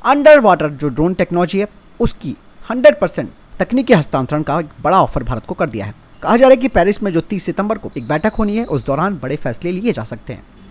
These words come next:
आप सब जानते भी हैं कि भारत और फ्रांस पहले ही कई सारे क्षेत्रों में एक दूसरे का सहयोग भी कर रहे हैं, लेकिन दोस्तों, यहाँ पर जो परमाणु पनडुब्बियों वाली बात है, वो काफ़ी बड़ा ऑफर भारत के लिए माना जा सकता है और ये पेशकश फ्रांस ने ऐसे वक्त में पेश किया है,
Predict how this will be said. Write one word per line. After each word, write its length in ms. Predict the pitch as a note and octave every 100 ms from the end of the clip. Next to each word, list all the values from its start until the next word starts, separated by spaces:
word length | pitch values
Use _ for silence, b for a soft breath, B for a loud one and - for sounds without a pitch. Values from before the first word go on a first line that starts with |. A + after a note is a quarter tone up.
| -
आप 120 | C#3+
सब 220 | - D3
जानते 340 | D3 E3 F3
भी 120 | A#3+ B3
हैं 100 | B3+
कि 240 | B3 B3+ - -
भारत 440 | - F#3 A#3+ - -
और 100 | D#3+
फ्रांस 420 | - B2+ - - -
पहले 180 | E3 B3
ही 120 | C4
कई 200 | F#3+ D3
सारे 300 | - B2+ C3+
क्षेत्रों 440 | - - C#3 F3
में 120 | F3
एक 260 | E3+ - A#2+
दूसरे 300 | A2 C3 F3
का 160 | E3+ - - -
सहयोग 280 | A#2+ C3 C#3+
भी 100 | G3
कर 120 | E3+
रहे 100 | B2+
हैं, 80 | G#2+ - -
लेकिन 240 | E3 B3 C4
दोस्तों, 220 | A#3 A#3
यहाँ 180 | E3+ D3
पर 160 | D#3
जो 100 | C#3
परमाणु 360 | C#3+ B2 A#2 E3+
पनडुब्बियों 460 | E3 D#3 C3+ D3 D3
वाली 160 | C#3
बात 240 | C3+ B2+ E3
है, 60 |
वो 160 | D3 C3
काफ़ी 360 | - A#2+ D3+ B2+ A2
बड़ा 180 | C3+ E3+
ऑफर 220 | E3 F3+
भारत 220 | D3+ D#3+ -
के 60 |
लिए 80 | E3+
माना 160 | F3 F3
जा 100 | D#3+
सकता 260 | D#3+ -
है 60 | F#2+ - b b b
और 120 | C3+ A2
ये 100 | C3
पेशकश 420 | G#3 E3+ - E3+ -
फ्रांस 340 | C3+ D#3+ -
ने 180 | D3 E3 b b
ऐसे 240 | B2+ C3+ C3+
वक्त 280 | B2 F3 F3
में 200 | E3 F#3 - -
पेश 200 | C3+ C#3
किया 180 | - D#3+
है, 120 | F3